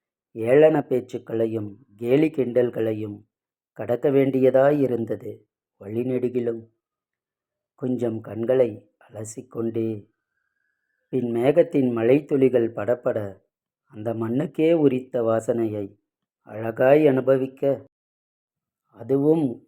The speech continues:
ஒரு சந்தர்ப்பமாகவே அமைந்தது என் பயணத்தில். என் வரிகளை கொஞ்சம் கொஞ்சமாய்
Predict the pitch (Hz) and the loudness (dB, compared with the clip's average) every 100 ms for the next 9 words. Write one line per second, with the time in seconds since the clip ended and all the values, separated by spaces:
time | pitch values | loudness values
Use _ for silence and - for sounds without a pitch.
0 | - 120 113 113 113 131 135 139 131 131 | -10 -8 -8 -8 0 0 2 2 2 2
1 | - 131 139 117 117 113 110 104 104 107 | 2 4 2 2 -2 -4 -6 -8 -14 _
2 | _ _ 110 113 107 110 120 131 - 117 | _ _ -16 -14 -10 -6 -2 -4 -4 -10
3 | 104 98 _ _ _ _ _ _ _ _ | -10 -14 _ _ _ _ _ _ _ _
4 | _ _ - 135 120 117 127 160 147 120 | _ _ -8 -6 -4 0 2 4 4 2
5 | 101 _ _ 113 113 123 131 131 131 135 | -4 _ _ -12 -6 -6 -4 -2 2 4
6 | 135 143 123 107 | 4 4 0 -6